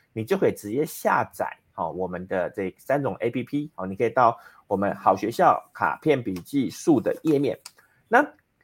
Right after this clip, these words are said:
格致日记它有一个特别的好处，就是它有一种模板叫九宫格模板。当我们收集资料的时候，很重要的一点就是要开始标准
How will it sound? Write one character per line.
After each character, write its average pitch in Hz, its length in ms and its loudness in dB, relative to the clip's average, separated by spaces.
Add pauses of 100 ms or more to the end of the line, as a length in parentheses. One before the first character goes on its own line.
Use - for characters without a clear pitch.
(380)
格 170 180 12
致 254 160 0
日 240 140 2
记 190 160 6
它 196 260 -6
有 175 220 -4
一 - 20 -8
个 - 100 0
特 226 280 -2
别 87 200 -8
的 - 120 -12
好 - 320 -4
处， 131 120 -4
就 110 140 0
是 120 100 0
它 135 220 -2
有 127 160 0
一 139 80 -2
种 92 260 -2
模 107 300 6
板 90 260 2
叫 120 160 2 (180)
九 90 360 2
宫 190 320 4
格 98 240 0
模 98 260 -4
板。 98 220 -4 (460)
当 240 200 4
我 165 140 6
们 104 160 -6
收 214 460 4
集 113 340 -6
资 156 320 -2
料 160 260 2
的 92 120 -2
时 - 160 -6
候， 76 180 -2 (180)
很 107 300 0
重 196 180 2
要 139 240 2
的 101 140 -2
一 - 100 -8
点 95 280 -6
就 107 100 -6
是 131 140 -4
要 113 140 4
开 - 300 -2
始 - 280 -10 (360)
标 175 280 8
准 90 200 -4